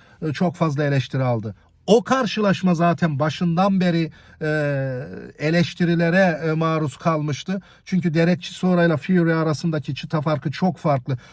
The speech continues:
On üç mağlubiyet olmuş. Son dört maçının üçünü kaybetmiş bir adam. Neden Anthony Joshua ile karşılaşmadı? Bakın ben size bir şey söylüyorum. Ben buna bütün kalbimle de inanıyorum. Anthony Joshua,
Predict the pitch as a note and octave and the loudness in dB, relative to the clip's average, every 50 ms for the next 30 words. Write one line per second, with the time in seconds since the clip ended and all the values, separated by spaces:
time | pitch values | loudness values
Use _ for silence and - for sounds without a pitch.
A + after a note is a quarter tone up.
0 | - - - F3 G3 F#3+ F#3 - - F3 F3 F3 F3 F3 F3 F3 E3+ D#3 F3 E3+ | -12 -2 2 2 4 4 2 2 2 4 6 8 8 6 6 2 2 2 2 2
1 | E3 E3 - E3+ D#3+ D3+ D3 C3 - - - F3 F#3 G3+ G3 F#3+ F3+ - - - | 0 0 0 -2 -2 0 -2 -2 -4 -2 0 2 2 2 2 0 -2 -6 -14 -20
2 | - _ - D3+ F3 G3 F#3 F#3 F#3 F#3 F3 - - F3+ F3 E3 F3 - - F#3 | -14 _ 2 4 4 4 4 2 2 0 0 2 2 2 2 2 0 0 0 0
3 | F3 - - - E3 E3+ E3+ D#3 E3+ - - D3+ C3+ - - C#3 C3+ C3 B2 A#2 | -2 0 0 -2 -2 0 0 0 -2 -4 -4 -6 -6 -4 -2 -2 0 0 0 0
4 | A#2+ A2+ G#2 - _ _ _ _ _ _ _ - C3 C3 D#3 D#3+ F3 G3+ G3 F#3 | -2 -4 -6 -8 _ _ _ _ _ _ _ -2 0 2 2 4 4 4 4 4
5 | F3+ D#3+ - F3 E3+ D#3+ D3+ D#3+ C#3+ - F3 D#3+ D3+ D3+ E3+ E3+ - E3 D#3 C3+ | 4 2 2 0 0 0 0 -2 -2 0 0 2 2 2 2 0 0 -2 -2 -2
6 | - D#3 D3 C#3+ C3 - C#3+ B2+ A2+ G#2+ - - - - - _ _ - E3+ - | -2 -2 -2 -2 -2 -2 -4 -6 -6 -6 -10 -14 -20 -20 -20 _ _ 0 0 2
7 | - F#3+ F3 F#3 F#3 F#3 - - G3+ F#3+ F3 C#3 - G3+ F3+ - - E3+ D3 C3+ | 4 4 6 6 6 6 4 2 0 0 0 0 0 -2 -2 0 0 0 0 2
8 | C3+ C#3 C#3 D3+ F3+ F3 D3 E3 F3+ F3+ F3+ - - - - F3 F3 F3+ - F3 | 2 0 0 0 0 2 4 4 4 4 2 -2 -8 -14 -14 -12 -10 -10 -8 -6
9 | E3 C#3+ C#3+ E3 F#3+ F#3+ E3+ F3 - - A3 F3 - F3+ F3 D#3+ E3 E3+ E3+ E3+ | -4 -2 2 4 4 4 2 0 -2 -2 -2 2 4 4 4 4 4 2 2 2
10 | E3 E3 E3 D#3+ D#3 D#3 D#3 D#3 D3+ C3 A#2+ B2 - _ - D#3 F3 G3 F#3+ - | 2 2 0 0 0 0 0 0 0 -2 -2 -4 -6 _ 2 4 4 4 4 2
11 | - G#3+ G#3 G#3 F3+ G3+ F#3 - - G#3 F#3+ F#3+ F#3 | 0 0 0 2 0 0 0 0 0 0 2 2 2